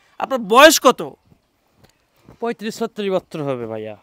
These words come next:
Speaker 1: আপনার বয়স হলো পঁয়ত্রিশ থেকে ছত্রিশ বছর, আর আপনি বিয়ে করেছেন একুশটা, নাকি? এখন আপনার বউ আছে কয়টা?
Speaker 2: তিনখানা আছে ভাই।
Speaker 1: মানে, এখন তিনটা বউ আছে?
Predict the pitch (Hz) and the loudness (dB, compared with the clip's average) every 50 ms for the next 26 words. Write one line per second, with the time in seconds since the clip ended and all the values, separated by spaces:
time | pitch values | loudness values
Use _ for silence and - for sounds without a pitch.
0 | _ - _ - - 208 - - 269 254 196 185 220 233 254 269 277 - 277 277 | _ -20 _ -6 -6 -6 0 0 0 0 4 6 8 10 10 10 8 8 4 6
1 | 277 285 294 226 - 254 254 247 - 277 277 269 233 - - 285 240 294 285 - | 6 6 6 6 6 4 4 4 4 0 -4 -4 -4 -6 -6 -6 -4 -4 -6 -2
2 | - 254 247 - _ 294 269 285 269 220 208 247 226 - 220 208 202 214 226 233 | -2 -2 -2 0 _ 0 0 0 0 2 4 2 2 4 2 2 4 4 4 4
3 | 240 226 226 277 226 180 190 220 240 262 220 262 277 277 254 - 294 311 349 - | 2 0 -2 -8 -8 -4 -2 -2 -2 -2 2 2 2 2 2 0 0 0 -2 -2
4 | _ _ _ - 233 233 - 311 285 - - - 185 139 - _ _ - - 269 | _ _ _ -6 -2 0 2 2 0 0 -2 -4 -6 -6 -6 _ _ -4 -4 -4
5 | 269 254 262 185 - - 208 - - _ - 226 240 277 269 285 226 285 277 226 | -2 0 -2 -2 -2 -6 -18 -20 -20 _ -2 0 0 2 0 0 0 -2 -4 0
6 | 220 254 277 294 311 294 - - - - 240 202 151 170 143 - _ _ _ _ | 2 6 10 10 10 10 8 4 2 4 2 2 2 -2 -10 -10 _ _ _ _
7 | _ _ _ _ _ _ _ _ _ _ - - - _ _ - - - - - | _ _ _ _ _ _ _ _ _ _ -20 -20 -20 _ _ 2 2 4 2 -2
8 | 185 175 147 156 156 147 127 123 117 117 117 110 92 _ _ _ - _ - - | -2 -2 -6 -8 -8 -8 -8 -8 -10 -10 -12 -12 -14 _ _ _ -20 _ -8 -4
9 | 240 254 247 240 - 285 233 - _ 311 302 294 240 302 294 285 277 262 254 233 | 0 0 0 0 0 -6 -10 -6 _ 0 0 2 4 2 4 6 8 10 10 8
10 | - - - - | 8 2 -6 -8